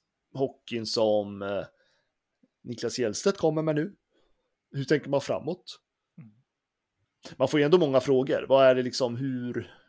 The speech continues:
Speaker 1: hur ska Brynäs spela sin hockey då?
Speaker 2: Ja, precis. Det är ju, det är såna saker som är lätt att identifiera som problem. Alltså att vi har ingen identitet, vi vet inte, vi har ingen, inget genomgående spelsystem, vi har inte det här, vi har inte det här.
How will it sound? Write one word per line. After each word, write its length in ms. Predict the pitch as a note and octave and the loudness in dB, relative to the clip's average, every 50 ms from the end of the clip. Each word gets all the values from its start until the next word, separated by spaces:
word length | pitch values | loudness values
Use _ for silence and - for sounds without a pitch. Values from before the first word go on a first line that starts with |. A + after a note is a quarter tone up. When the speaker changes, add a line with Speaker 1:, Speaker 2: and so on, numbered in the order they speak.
| _ _ _ _ | _ _ _ _
Speaker 1:
hur 400 | - - D3+ C#3+ C3+ B2+ B2 B2 | -10 -8 -6 -6 -6 -6 -8 -8
ska 340 | A2 - - - C3 A#2 A2 | -8 -10 -6 -4 -4 -4 -4
Brynäs 340 | A2+ A#2 A#2+ A#2 A2+ A2+ | -4 -6 -8 -8 -8 -10
spela 300 | - - B2+ A#2+ C3+ D#3+ | -10 -6 -6 -4 -4 -4
sin 180 | D3+ - B2 G#2 | -6 -6 -10 -12
hockey 280 | G#2+ A2 G#2+ _ - - | -14 -16 -16 _ -16 -16
då? 140 | - - - _ _ _ _ _ _ _ _ _ _ _ _ _ _ _ _ _ _ _ _ - - - - - _ _ | -16 -18 -20 _ _ _ _ _ _ _ _ _ _ _ _ _ _ _ _ _ _ _ _ -20 -20 -20 -20 -20 _ _
Speaker 2:
Ja, 280 | - B2+ C3 C#3 C#3+ C#3+ | 0 2 4 4 2 2
precis. 220 | - - D3+ C#3 - | -2 -4 -4 -2 0
Det 80 | D3+ | 0
är 60 | C#3 C3 | 2 2
ju, 220 | B2+ C3+ C#3 D3 | 2 0 0 -2
det 120 | C3+ D3+ | -2 0
är 100 | C#3+ D3 | 0 0
såna 240 | C3+ - D#3 D3 C#3+ | 0 -2 -4 -4 -2
saker 260 | - F3 D3 - - | -2 -2 -4 -4 -6
som 120 | - - C#3 | -10 -6 -4
är 80 | B2+ | -2
lätt 340 | A#2+ B2 A2 - _ _ - | 0 0 -2 -2 _ _ -8
att 340 | C3+ A#2+ A#2+ A#2 A#2 A2 - _ _ _ - - - - - _ | -6 -4 -4 -4 -6 -6 -10 _ _ _ -20 -20 -20 -20 -16 _
identifiera 580 | - D3 C#3 C#3 C3 - C#3 - D3+ C#3 B2+ D3 | -2 0 0 0 0 -2 -4 0 2 2 2 2
som 160 | - D3 C3+ | 0 -4 -8
problem. 640 | - - C3 A2+ C3 C#3+ D3 D3 D3 C#3 C3+ B2+ A#2+ | -8 -10 -10 -4 -2 -2 0 0 0 -2 -2 -2 -2
Alltså 300 | A#2 A#2 - - B2+ A#2+ | -4 -2 -2 0 0 0
att 120 | A2+ - | 0 -2
vi 40 | C3 | -2
har 140 | B2 B2+ B2 | 0 0 0
ingen 200 | B2 B2 A#2+ A#2 | 0 -2 -4 -6
identitet, 640 | A2+ A2+ A2+ - - - B2+ A#2 A#2 A#2 - - C3 | -6 -8 -8 -10 -10 -6 -2 -2 0 -2 -2 -4 -8
vi 80 | B2 | -4
vet 220 | A#2 A#2+ A2+ - - | -4 -4 -4 -4 -8
inte, 160 | C3 A2+ B2+ | -8 -6 -4
vi 40 | B2+ | -4
har 80 | B2 | -2
ingen, 520 | B2 B2 A#2+ B2 B2 A#2+ A#2+ A#2+ A#2+ - - | -2 -2 -4 -4 -4 -6 -10 -10 -12 -12 -12
inget 240 | C3 B2 B2 - | -10 -10 -8 -6
genomgående 360 | C3 B2+ B2 A#2+ A#2+ B2 B2 A2+ | -4 -4 -4 -4 -6 -8 -10 -10
spelsystem, 680 | - - C#3 B2 A#2 G#2+ A#2+ A2+ - A#2 A#2 A#2 A2+ | -8 -4 -4 -4 -4 -6 -10 -10 -8 -6 -4 -4 -4
vi 60 | A2+ | -4
har 80 | A2+ A#2 | -6 -8
inte 140 | A#2 G#2 A#2+ | -8 -6 -6
det 80 | A#2 | -4
här, 200 | A#2 A#2+ A2+ A2+ | -2 -2 -2 -2
vi 80 | A2+ A#2+ | -4 -4
har 80 | A#2 A#2 | -6 -8
inte 140 | G#2+ - | -8 -8
det 60 | - A2 | -6 -4
här. 320 | A2 A2 A2 A2 G#2+ G#2+ | -2 0 0 0 -2 -4